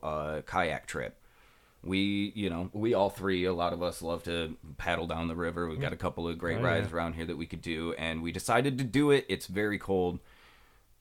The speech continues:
Speaker 1: We get into the water, um, and it was, i-, immediately Joey had said that he's like, "Man, it's been a while since I took this trip."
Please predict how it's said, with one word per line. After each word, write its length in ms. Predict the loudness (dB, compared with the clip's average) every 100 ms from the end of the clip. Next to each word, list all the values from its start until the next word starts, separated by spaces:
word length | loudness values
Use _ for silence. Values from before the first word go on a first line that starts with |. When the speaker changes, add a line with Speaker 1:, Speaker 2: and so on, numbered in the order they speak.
| -4
Speaker 1:
We 120 | -2
get 240 | 2 2
into 1040 | 2 2 2 0 -2 -2 2 2 2 2 -2 -6
the 360 | 0 0 0 -4
water, 680 | -6 0 0 0 -2 -4 -8 _ -8
um, 460 | -6 -4 -4 -6 -8 _ _
and 180 | -8 -6 -4
it 140 | -4
was, 320 | -4 -4 -8 -8
i-, 120 | -4
immediately 460 | 2 4 4 2 2
Joey 240 | 2 2
had 160 | 0 -2
said 280 | 0 0 0
that 80 | -6
he's 200 | -6 -6
like, 140 | -2
"Man, 260 | 0 0 0
it's 160 | -2
been 140 | 0 0
a 60 |
while 260 | 4 4 2
since 220 | 0 -4
I 100 | -4
took 300 | -4 -6 -4
this 200 | -4 -4
trip." 380 | -6 -4 -4 -6